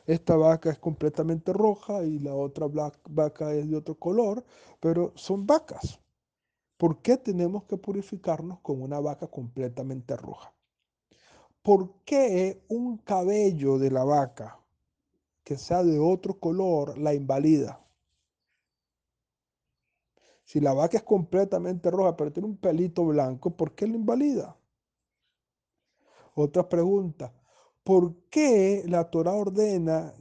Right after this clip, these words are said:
que no se le debe montar yugo a esta vaca?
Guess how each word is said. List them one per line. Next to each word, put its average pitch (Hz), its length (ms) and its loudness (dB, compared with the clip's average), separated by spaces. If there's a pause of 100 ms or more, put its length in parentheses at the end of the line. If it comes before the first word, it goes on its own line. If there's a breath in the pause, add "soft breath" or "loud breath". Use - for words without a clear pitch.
(100)
que 170 160 2
no 175 200 -2
se - 180 -6
le 180 160 2
debe 170 260 2
montar 160 560 -2 (160)
yugo 185 520 0
a 143 140 -2
esta 147 300 -6
vaca? 214 520 -2